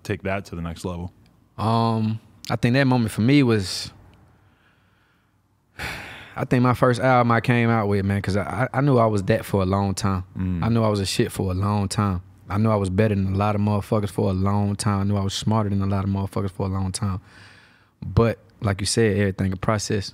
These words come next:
Speaker 2: Folks ain't gonna, folks ain't gonna see it at first.
Speaker 1: Mm.
Speaker 2: You know what I'm saying? I can, I can drop five albums this year.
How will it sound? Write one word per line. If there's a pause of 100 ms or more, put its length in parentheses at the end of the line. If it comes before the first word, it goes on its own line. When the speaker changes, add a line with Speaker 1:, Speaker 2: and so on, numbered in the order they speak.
(140)
Speaker 2:
Folks
ain't
gonna,
folks
ain't
gonna
see
it
at
first. (200)
Speaker 1:
Mm.
Speaker 2:
You
know
what
I'm
saying?
I
can,
I
can
drop (480)
five
albums
this
year.